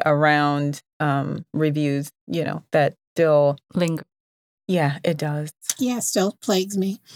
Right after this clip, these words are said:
Speaker 3: Um, a couple points that you made, uh,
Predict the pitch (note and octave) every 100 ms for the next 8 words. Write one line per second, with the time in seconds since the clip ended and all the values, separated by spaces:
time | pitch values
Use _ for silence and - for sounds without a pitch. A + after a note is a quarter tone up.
0 | _ _ _ _ _ _ A#3+ A#3+ B3 A3
1 | _ - A#3 D#4 D4+ _ - C4 A#3+ -
2 | - A3 G#3+ - G#3+ A3 A3 G3+ G3+ G3
3 | - F#3 F3+ F3+ F3+